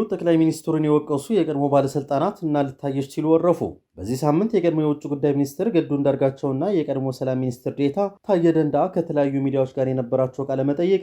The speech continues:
የጠቅላይ ሚኒስትሩን እውነታዎችና እቅዶች ሲያወጡ ተሰምተዋል። እነዚህ የቀድሞ ሹመኞች የአብይ አህመድ የቅርብ ሰው የነበሩ ሲሆን ሚስጥሮቻቸውን ሲያጋሯቸው ከነበሩ መካከል ተጠቃሾች ናቸው። ታየ ጠቅላይ ሚኒስትሩ የአማራ ህዝብን በትግራይ ጦርነት ከተጠቀሙበት በኋላ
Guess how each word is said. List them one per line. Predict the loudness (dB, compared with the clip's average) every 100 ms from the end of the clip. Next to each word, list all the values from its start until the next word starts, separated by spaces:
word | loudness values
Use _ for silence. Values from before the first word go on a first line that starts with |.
| -2
የጠቅላይ | 2 2 2 0 2
ሚኒስትሩን | 2 -2 -2 -2 0
እውነታዎችና | -2 -2 -4 -4 -4 -4
እቅዶች | -4 -4 -6
ሲያወጡ | -4 -2 -2 -2
ተሰምተዋል። | -8 -4 -4 2 0 0 -8
እነዚህ | -4 -2 2
የቀድሞ | 2 2 2 0
ሹመኞች | 0 -2 0 0
የአብይ | 0 -2 0
አህመድ | 0 0 0
የቅርብ | 0 0 -4
ሰው | -2
የነበሩ | 0 0 2 0
ሲሆን | 2 0 0 -6 -8
ሚስጥሮቻቸውን | -6 -2 -4 0 -2 0 0 0
ሲያጋሯቸው | 0 -2 0 2 2 0 -2
ከነበሩ | -2 -2 -2 0
መካከል | 0 -2 -4 -2 -4
ተጠቃሾች | -2 -2 -2 -2 -2 -2 -2
ናቸው። | -4 -2 -4 -4 _
ታየ | -6 0 2
ጠቅላይ | 2 2 0
ሚኒስትሩ | 0 -2 -4
የአማራ | -2 0 2 2
ህዝብን | 0 0
በትግራይ | -2 -2 0 0
ጦርነት | 0 0 -2 -2
ከተጠቀሙበት | -4 -6 -8 -2 -2 -2 -2
በኋላ | 0 2